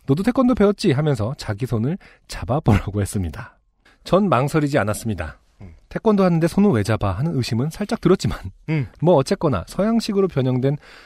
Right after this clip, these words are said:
Speaker 1: 태권도를 배웠을 수도 있겠다 생각하고 있었습니다. 그
Speaker 2: 음.
Speaker 1: 말인즉슨 만약에 얘가,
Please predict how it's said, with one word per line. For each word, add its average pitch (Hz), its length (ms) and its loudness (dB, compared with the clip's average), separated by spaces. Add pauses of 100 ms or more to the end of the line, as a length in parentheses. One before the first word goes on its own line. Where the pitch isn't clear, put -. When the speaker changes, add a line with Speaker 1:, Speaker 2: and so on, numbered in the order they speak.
(140)
Speaker 1:
태권도를 170 420 0
배웠을 131 500 -2
수도 - 220 -6
있겠다 110 480 -4
생각하고 107 680 -8
있었습니다. 82 560 -12
그 - 80 -6
Speaker 2:
음. - 20 -2
Speaker 1:
말인즉슨 160 480 -2 (520)
만약에 143 240 -4
얘가, 131 260 -2